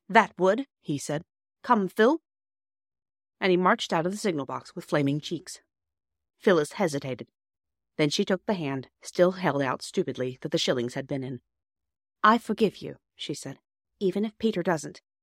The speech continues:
You're not in your proper senses, or you'd have never done that. I know want of sleep sends people mad. Mother told me. I hope your little boy will be soon better."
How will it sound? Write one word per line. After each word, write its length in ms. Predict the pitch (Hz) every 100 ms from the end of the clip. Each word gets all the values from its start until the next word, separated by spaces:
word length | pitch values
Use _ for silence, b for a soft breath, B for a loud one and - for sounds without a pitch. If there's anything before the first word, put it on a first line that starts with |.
| _
You're 180 | - 220
not 220 | 208 185
in 80 | 180
your 100 | 196
proper 300 | 190 196 -
senses, 520 | 175 226 208 170 147 - _ -
or 80 |
you'd 220 | 180 233 233
have 120 | -
never 200 | 190 175
done 240 | 202 180
that. 320 | 170 156 - - _ _ _ -
I 140 | 160
know 180 | 226 214
want 220 | 196 196
of 100 | 185
sleep 300 | - 214 185
sends 240 | - 175 -
people 260 | 202 -
mad. 360 | 175 185 160 156 _ _
Mother 240 | - 175 156
told 320 | - 226 190
me. 180 | 160 135 _ _ _ _ _ _ -
I 140 | 196
hope 200 | 294 -
your 80 | 294
little 200 | 262 240
boy 240 | 214 220
will 120 | 185
be 140 | 180 196
soon 260 | - 226
better." 320 | 160 160 160